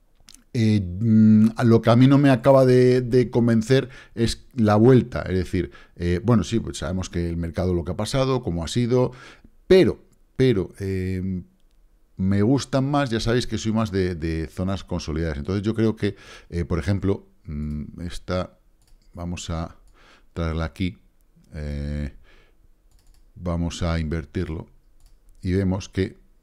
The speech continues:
lo ideal para mí, ¿vale? Sería, y más, más, más mejor, más mejor,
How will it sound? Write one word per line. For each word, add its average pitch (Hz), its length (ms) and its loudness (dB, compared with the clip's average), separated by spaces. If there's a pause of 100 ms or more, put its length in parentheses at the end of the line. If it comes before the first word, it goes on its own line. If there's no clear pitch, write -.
(100)
lo 98 280 -4
ideal 92 480 -2
para 78 180 -6
mí, 90 200 -2
¿vale? 90 240 -4
Sería, 87 380 -4 (480)
y 101 140 -8
más, 104 380 -4
más, 92 340 -10 (260)
más 131 260 2
mejor, 123 460 4
más 98 180 -2
mejor, 98 300 -2